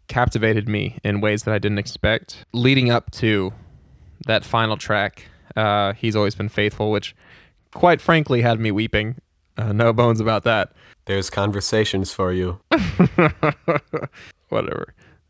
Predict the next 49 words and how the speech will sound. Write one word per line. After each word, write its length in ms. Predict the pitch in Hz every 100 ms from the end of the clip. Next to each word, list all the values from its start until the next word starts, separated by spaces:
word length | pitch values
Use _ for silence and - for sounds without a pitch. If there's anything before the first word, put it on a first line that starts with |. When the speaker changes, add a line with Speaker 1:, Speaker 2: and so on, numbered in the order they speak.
| - 123
Speaker 1:
I, 280 | 117 107
I 20 | 110
stand 300 | - 113 131
by 120 | 104
my 120 | 107
review. 400 | 104 101 104 107 - -
I 140 | 160
would 180 | 185 160
probably 300 | 156 135 120
bump 280 | 113 104 - - -
that 320 | 104 110 104 -
three 200 | 110 90
up 80 | -
to 100 | -
a 40 |
three 160 | - -
and 80 |
a 40 | 139
half. 340 | - - - - - -
But 100 | 156
hey, 200 | 220 214
it 80 | 143
got 160 | 151
me 80 | 151
the 80 | 139
job, 200 | 160 139
right? 220 | 143 143 - _ -
Speaker 2:
I 160 | 139 143
would 120 | 131
still 220 | - 135
give 140 | 117 113
it 80 | 101
a 20 |
four 200 | - 95
and 80 | 90
a 40 |
half. 400 | 87 85 - - _ - - - 175
Speaker 1:
I 80 |
know 100 | 185
you 120 | 131 117
would. 140 | - _ _ _ _ _ _ _ _ -
So 440 | - 135 127 127 127 - -
the, 280 | 127 139 80
the 180 | 131 131
album 400 | 147 175 120 120
really 280 | 117 123
won 280 | 113 110 113
me 160 | 107 90
over. 340 | 107 135 143